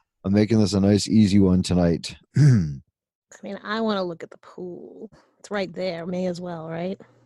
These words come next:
Speaker 1: Your party's health is entirely restored. It's one of those motherfuckers.
Speaker 2: Yay.
Speaker 1: But, uh,
Speaker 2: <laughs>
Speaker 1: there's a, there's a, there's a Halloween-y episode type curse on this one. Now that you have drank from this crimson pool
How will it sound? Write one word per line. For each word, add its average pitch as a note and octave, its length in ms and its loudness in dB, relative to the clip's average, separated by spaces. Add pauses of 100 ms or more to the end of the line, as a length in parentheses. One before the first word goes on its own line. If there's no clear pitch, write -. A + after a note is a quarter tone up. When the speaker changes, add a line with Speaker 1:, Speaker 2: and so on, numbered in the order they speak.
Speaker 1:
Your A#2+ 140 6
party's C#3 440 6
health C3+ 240 6
is A#2 140 0
entirely A2 680 6
restored. A#2+ 600 6
It's F#2 140 -2
one A#2+ 140 4
of B2 120 4
those B2+ 260 6
motherfuckers. A#2+ 1000 2
Speaker 2:
Yay. - 380 -12
Speaker 1:
But, A#2+ 240 4
uh, A#2+ 280 8
Speaker 2:
<laughs> A3 160 -2
Speaker 1:
there's C3 340 2
a, A#2 240 2 (100)
there's A#2 240 0
a, A2+ 240 2
there's A2 340 0
a G#2 320 2
Halloween-y A2 1040 2 (680)
episode A2 800 4
type A2 360 4 (140)
curse A#2+ 440 4
on F#2+ 200 4
this G2 280 2
one. F2+ 300 2
Now G#2 220 6
that B2+ 140 4
you A#2+ 140 4
have F2 220 2
drank F#2+ 680 4
from F#2 360 0
this F2+ 260 0
crimson F#2+ 720 0
pool E2 640 -4